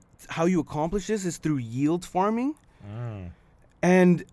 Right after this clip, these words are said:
Speaker 1: yield farming, simply the reason they created yield farming is to provide liquidity. In the meantime, the interest rates are so high per year because, uh, to, to incentivize people to switch from the centralized financial world to the decentralized world.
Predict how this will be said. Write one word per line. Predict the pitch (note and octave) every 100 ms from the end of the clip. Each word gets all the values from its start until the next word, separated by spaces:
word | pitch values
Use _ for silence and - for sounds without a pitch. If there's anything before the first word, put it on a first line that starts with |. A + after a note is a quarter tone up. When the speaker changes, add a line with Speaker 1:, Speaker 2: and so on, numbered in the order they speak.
| -
Speaker 1:
yield | E3+ A3 D#4+ C#4
farming, | G#3 G#3 C#4 B3+
simply | - C#4 C4+ C4
the | A3
reason | A3 C#4+ C4
they | A3+
created | A3+ G3+ G3
yield | F#3+ D4 -
farming | F3 F#3+ A3 G#3 -
is | F#3 G3 - - _ -
to | F3+
provide | G3 E3 G#3 A#3
liquidity. | G#3 - - G#3+ B3 F#3 D3+ F3 F3+ - _ _ _ -
In | G3+ A#3 A3+
the |
meantime, | G#3+ A3+ C4+ C#4 F3 E3 D#3+ D#3+ E3
the | D3 -
interest | G3+ B3 A#3
rates | A#3 F#3+
are | F#3
so | - G3+
high | G3+ G#3+
per | G#3 G3+
year | D3+ F#3 A#3 F3 G3 - - - -
because, | C#3+ F#3+ G#3+ F#3 - - _ _ -
uh, | D#3 D#3 D#3
to, | - D#3
to | - - G3
incentivize | E3+ G3 A3 A3 G#3
people | - G#3+ G3 E3+
to | - D#3
switch | - D3 -
from | F3
the | D#3
centralized | - F#3+ G3 F#3+ F3+ - -
financial | D#3 F#3 F#3+ G3+ G3
world | G3+ G#3
to | G3+
the | F3 D#3+
decentralized | D3+ G#3 F#3 F3+ C#3+
world. | C3+